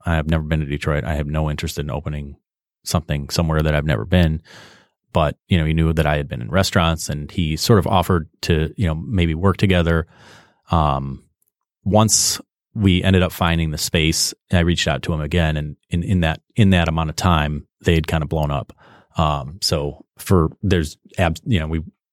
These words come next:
we still couldn't afford them now, and certainly let alone, you know, seven years ago when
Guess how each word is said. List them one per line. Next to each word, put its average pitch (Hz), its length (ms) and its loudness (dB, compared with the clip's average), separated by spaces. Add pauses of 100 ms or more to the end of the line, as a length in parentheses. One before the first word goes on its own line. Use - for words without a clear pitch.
(260)
we 110 120 4
still 95 280 2
couldn't 73 280 -4
afford 73 320 -4
them 71 400 -4
now, 73 520 0 (640)
and 92 120 -2
certainly - 320 -2
let 80 180 0
alone, 76 340 -6
you 80 120 -4
know, 71 180 -8 (300)
seven 78 240 -2
years 73 220 -10
ago - 180 -12
when 73 240 -14